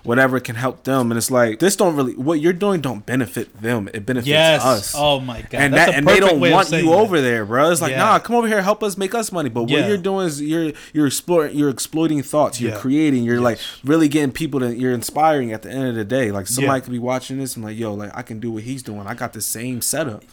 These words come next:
Speaker 2: Yeah.
Speaker 1: Like,
Speaker 2: Yes.
Speaker 1: it can go so
Speaker 2: Yeah.
Speaker 1: far, bro. You never know 'cause people be, like, too shy to say something.
Speaker 2: Well, you know
Speaker 1: Like
Speaker 2: what's interesting? That's something I've also realized. Um, just, there's definitely people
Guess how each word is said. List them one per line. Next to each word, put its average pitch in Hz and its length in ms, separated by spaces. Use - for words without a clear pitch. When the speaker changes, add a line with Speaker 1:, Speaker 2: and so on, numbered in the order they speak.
Speaker 2:
Yeah. 127 380
Speaker 1:
Like, 113 340
Speaker 2:
Yes. 143 500
Speaker 1:
it 143 100
can 175 140
go 160 180
so 135 140
Speaker 2:
Yeah. 196 140
Speaker 1:
far, 139 340
bro. 120 200
You 139 180
never 170 300
know 156 240
'cause 113 180
people 156 440
be, 120 500
like, 110 180
too - 160
shy 123 240
to 104 80
say - 220
something. - 240
Speaker 2:
Well, 240 140
you 233 160
know 339 100
Speaker 1:
Like 311 60
Speaker 2:
what's 226 160
interesting? 233 460
That's 262 220
something 226 280
I've 180 200
also 208 260
realized. 120 840
Um, 131 400
just, 180 460
there's 170 260
definitely 233 560
people 185 500